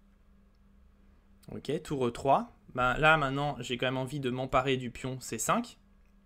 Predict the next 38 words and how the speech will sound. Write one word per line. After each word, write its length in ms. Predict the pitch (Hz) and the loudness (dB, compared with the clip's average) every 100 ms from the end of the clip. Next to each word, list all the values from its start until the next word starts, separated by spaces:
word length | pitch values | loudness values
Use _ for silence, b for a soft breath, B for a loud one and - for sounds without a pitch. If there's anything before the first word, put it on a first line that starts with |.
| - _ - - - - - - - b b b b b | -20 _ -20 -20 -20 -20 -20 -20 -20 b b b b b
Ce 120 | - | -16
qui 160 | - 139 | -6 -6
me 80 | 123 | 2
permet 420 | 147 139 151 151 | 4 4 2 2
de, 360 | 131 127 123 | 2 2 2
de 100 | 117 | 2
réactiver 580 | 131 143 147 143 151 139 | 2 4 2 0 -2 0
mon 160 | 127 127 | 0 -2
fou 200 | - 143 | -2 0
et 40 | |
d'avoir 280 | 117 117 120 | 2 4 2
un 60 | 117 | 0
pion 180 | 123 | -4
de 40 | 113 | -6
plus. 400 | 156 202 - - _ - - - - b b - | -4 -4 -6 -16 _ -20 -20 -20 -20 b b 4
Et 140 | 160 | 4
de 100 | 160 | 6
menacer 460 | 143 135 131 - 170 | 2 2 2 2 2
cavalier 320 | 139 135 147 | 2 4 0
prend 240 | - 139 | 0 0
F 80 | 127 | 0
trois, 240 | - 135 117 | 2 4 4
échec, 320 | - 180 170 | 2 -2 -2
et 40 | |
fou 160 | - 139 | -8 -6
prend 220 | - 143 | -2 0
E 40 | |
trois, 200 | 127 156 | 2 2
puisque 220 | - - 151 | 2 -2 0
le, 260 | 135 131 | 2 4
la 160 | 123 127 | 4 2
tour, 220 | - 175 | 0 -2
maintenant, 180 | 143 160 | -2 -2
se 140 | 156 | -4
trouve 280 | 127 - 139 | -6 -6 0
dans 200 | 147 180 | 2 2
le 80 | 165 | 2
vis-à-vis 560 | 147 147 139 131 165 | -2 0 0 0 -4